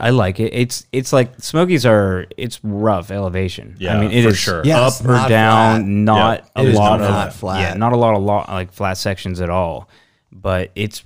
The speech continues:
Speaker 1: really pretty. The mountains are huge as, as far as, like, Appalachian Mountain goes. Like, it's, it's
Speaker 2: It,
Speaker 1: nice.
Speaker 2: and it does. It, I think it depends on when you go.
Speaker 3: Yeah.
Speaker 2: 'Cause, like, if you want views, don't go when there's leaves on trees.
Speaker 3: Yeah, that's what
Speaker 2: Yeah.
Speaker 3: you were saying. Like, in the
Speaker 2: Yeah.
Speaker 3: summer and stuff, like,
Speaker 2: You're
Speaker 3: you
Speaker 2: not
Speaker 3: could
Speaker 2: gonna see
Speaker 3: see,
Speaker 2: 'em.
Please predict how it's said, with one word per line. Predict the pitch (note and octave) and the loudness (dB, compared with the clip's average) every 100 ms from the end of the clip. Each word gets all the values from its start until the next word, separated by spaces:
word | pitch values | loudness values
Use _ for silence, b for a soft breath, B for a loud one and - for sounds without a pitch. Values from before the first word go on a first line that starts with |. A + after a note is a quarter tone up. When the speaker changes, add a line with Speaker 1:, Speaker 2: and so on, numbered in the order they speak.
| _ | _
Speaker 1:
really | F#2 G#2 A2 | -6 -2 -2
pretty. | F2+ G#2 G2+ G#2+ | -2 -4 -2 -2
The | G2 | 0
mountains | F#2 G#2 A2 F#2+ | 0 -2 -2 -6
are | |
huge | E2 A#2 A#2 G2 G#2 - | -6 -2 -2 -2 -4 -4
as, | G#2 F#2+ | -2 -2
as | G2 G#2 - | -4 -6 -4
far | A2 G#2 | -2 0
as, | G2+ F#2 | 0 -2
like, | G2 F#2 | -6 -4
Appalachian | F#2+ F#2+ F#2+ G2+ - | -4 -4 -4 -4 -2
Mountain | A#2+ B2 C#3 | 0 0 0
goes. | C#3+ D3 D#3 E3 D3+ | 0 2 2 -2 -6
Like, | - G2 F2+ - _ | -6 -6 -6 -12 _
it's, | - G2 - - - _ _ - | -12 -12 -12 -14 -16 _ _ -12
it's | G2 - | -12 -10
Speaker 2:
It, | - | -14
Speaker 1:
nice. | D#2+ F2 - | -12 -14 -8
Speaker 2:
and | C3 | -4
it | D3+ B2 | -4 0
does. | D3 E3+ | 0 0
It, | D#3+ E3 | -2 -4
I | C3+ | -4
think | F#3+ | -4
it | A#3+ | -4
depends | - A#2+ | -2 -2
on | A#2 G2 | -2 -4
when | F#2 G2 | -4 -4
you | F2+ | -4
go. | D#2 F2+ D2 A#1+ - _ _ | -6 -6 -8 -12 -20 _ _
Speaker 3:
Yeah. | - A2 G#2 | -12 -10 -4
Speaker 2:
'Cause, | G2+ | 0
like, | D3 C#3+ | 2 2
if | B2 | 2
you | D#3+ | 2
want | G3+ F#3+ G#2+ | 4 2 0
views, | F#2+ G2 A2 C3+ F#3 G3 A2 | -6 -2 2 2 2 -2 -6
don't | G#2+ A#2+ A#2+ | 0 0 0
go | G#2 A2 G#2+ | 0 2 2
when | G#2 | 0
there's | G2 F2+ | -2 -4
leaves | F#2 G2 F2+ | -4 -4 -4
on | F2+ | -6
trees. | E2 D#3 | -4 0
Speaker 3:
Yeah, | F3 | 0
that's | F3+ | 0
what | |
Speaker 2:
Yeah. | - | 0
Speaker 3:
you | F3+ | 2
were | F3 | 0
saying. | - A2+ G2 | -2 -6 -6
Like, | G#2+ | -6
in | B2 | -4
the | B2 | -4
Speaker 2:
Yeah. | |
Speaker 3:
summer | - C#3 C#3+ | -2 -2 0
and | G#2+ G2+ | -2 -6
stuff, | - G2+ G2 | -6 -6 -6
like, | G2 - | -10 -6
Speaker 2:
You're | A2 | -2
Speaker 3:
you | |
Speaker 2:
not | A2 - | 0 2
Speaker 3:
could | - | 0
Speaker 2:
gonna | F3+ | 0
see | - | -2
Speaker 3:
see, | C3+ | 0
Speaker 2:
'em. | A2+ | -2